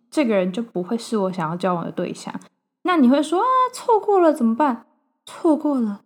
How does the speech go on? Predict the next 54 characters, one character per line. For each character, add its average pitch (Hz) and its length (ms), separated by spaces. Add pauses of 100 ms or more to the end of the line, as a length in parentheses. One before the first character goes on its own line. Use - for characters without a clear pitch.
就 254 580 (100)
错 247 400
过 220 280
了， 175 160
没 190 440
有 233 200
怎 240 180
么 180 240
办？ 208 220 (440)
就 453 120 (340)
继 440 100
续 392 220
认 381 200
识 370 140
其 285 200
他 277 160
对 302 200
象 285 280
啊， 233 180
我 220 100
不 302 120
觉 240 180
得 220 140
单 240 260
身 233 380 (460)
有 190 140
什 196 100
么 175 120
不 185 140
好 180 260
的。 - 160 (100)
如 233 160
果 294 160
你 240 300 (160)
交 226 180
往 202 200
一 180 60
个 180 80
对 196 240
象， 180 280
然 180 40
后 196 140
那 214 100
个 196 80
对 196 200
象 190 200
根 190 100
本 180 60
就 175 120
不 175 200
好， - 280
他 208 120
是 220 160
来 180 220